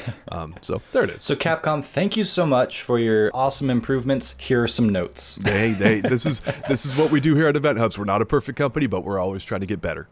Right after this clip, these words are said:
Speaker 2: So, uh, if you're not always trying to improve and get better, then what are you doing, right?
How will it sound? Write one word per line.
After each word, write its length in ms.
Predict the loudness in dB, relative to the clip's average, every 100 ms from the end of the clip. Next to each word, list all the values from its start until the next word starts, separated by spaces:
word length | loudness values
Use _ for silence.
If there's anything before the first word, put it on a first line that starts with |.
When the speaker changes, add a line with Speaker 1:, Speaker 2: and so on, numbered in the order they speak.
| _
Speaker 2:
So, 300 | -8 -6 -4
uh, 220 | -4 -4 -6
if 160 | -4
you're 80 | 0
not 180 | 2 4
always 240 | 4 2
trying 200 | 0 -2
to 60 | -2
improve 260 | -2 -2
and 100 | 0
get 120 | -2 0
better, 240 | 2 2
then 160 | 0 -6
what 140 | -6
are 60 | -6
you 60 |
doing, 260 | -10 -14 -14
right? 320 | -8 -6 -8